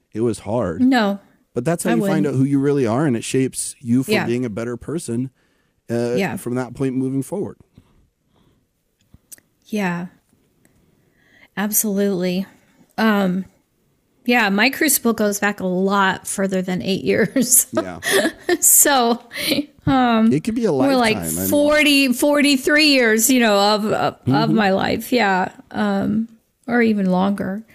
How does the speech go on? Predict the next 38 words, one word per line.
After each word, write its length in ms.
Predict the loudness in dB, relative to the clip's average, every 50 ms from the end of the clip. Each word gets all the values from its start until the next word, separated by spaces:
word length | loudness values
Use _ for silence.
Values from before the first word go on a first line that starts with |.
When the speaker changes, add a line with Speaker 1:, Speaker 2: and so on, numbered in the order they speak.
| -20 -20 _ _ _ _ _ _
Speaker 2:
So, 560 | -8 -6 -4 -2 0 2 2 2 0 0 -2 -6 -8 _ _ _ _ _ _ -4
Speaker 1:
And 120 | -4 -4 -2
Speaker 2:
yeah, 40 | -2
Speaker 1:
talking 340 | -2 -2 0 0 0 0
Speaker 2:
that's, 120 | 0 0 -2
Speaker 1:
about 200 | -2 -4 -2 -4
it, 40 | -4
Speaker 2:
that's 100 | -4 -4
Speaker 1:
Mary 120 | -4 -2 -2
Speaker 2:
really 120 | -2 -2 -4
Speaker 1:
Lee, 40 | -6
I 40 | -8
Speaker 2:
true. 80 | -10
Speaker 1:
can 160 | -10 -12 -12
say 180 | -12 -10 -10 -10
that 280 | -10 -10 -10 -12 -12 -12
too, 180 | -10 -10 -10
I 20 | -10
think 220 | -10 -14 -18 -18 -20
talking 520 | -16 -10 -8 -8 -8 -8 -8 -8 -6 -6
about 300 | -6 -6 -8 -6 -6 -6 -8
it 60 | -8
with 160 | -10 -12 _
people, 520 | -10 -8 -8 -8 -6 -6 -6 -6 -6 -8 -12 _ _ _ _ _ _ _ _ _ _ _ _ _ _ _ _ -18
um, 500 | -16 -14 -12 -12 -12 -14 -14 -16 -18 -20 -14 -8
you 200 | -4 -4 -2 -2
start 320 | -4 -2 -2 -2 0 -2
with 120 | -2 -2
those 240 | -2 -4 -4 -4 -4 -4
who 60 | -4
you 240 | -4 -4 -4 -6 -8
trust 680 | -10 -10 -8 -6 -4 -4 -4 -6 -8 -10 -14 -14 -12 -8
and 160 | -8 -6 -6
you 80 | -8
can 140 | -10 -12 -12
be 100 | -10 -10
vulnerable 560 | -8 -6 -6 -4 -4 -4 -4 -4 -2 -2 -2
with 540 | 0 0 0 0 0 -2 -4 -10 -20 -20 -20